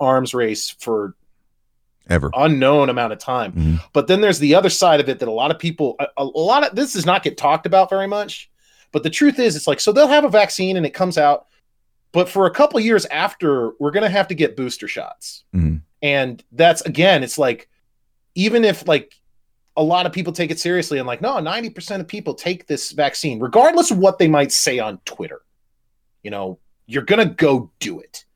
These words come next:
Speaker 1: You know, you can, you can rant and rave and say what you want and feel good about it. But the simple reality is your kids aren't coming to school unless you have a doctor's note saying not only them,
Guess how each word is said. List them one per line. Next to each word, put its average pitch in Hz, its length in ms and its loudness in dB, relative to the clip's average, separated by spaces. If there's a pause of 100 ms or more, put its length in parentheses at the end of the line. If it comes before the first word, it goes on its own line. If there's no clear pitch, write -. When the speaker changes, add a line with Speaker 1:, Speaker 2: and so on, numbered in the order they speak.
(380)
Speaker 1:
You 98 60 -12
know, 104 80 -8
you 120 140 -4
can, 131 200 -6
you 131 120 -10
can 131 160 -6
rant 175 320 2
and 135 160 0
rave 143 400 4
and 101 120 -12
say - 240 2
what 196 180 2
you 190 60 -2
want 147 360 2
and 95 120 -18 (100)
feel 175 160 4
good 165 140 0
about 123 340 2
it. 117 200 -2 (440)
But 131 160 -6
the - 60 -12
simple 190 380 0
reality 139 520 2
is 127 200 -2
your 147 120 -6
kids - 360 0
aren't 151 280 -2
coming 156 320 -2
to - 80 -12
school 131 640 -2
unless 135 320 -2
you 131 100 -8
have 127 180 -2
a 104 200 -6
doctor's 147 540 -2
note 123 400 0
saying 123 560 -2 (240)
not 202 240 2
only 269 280 2
them, 139 520 2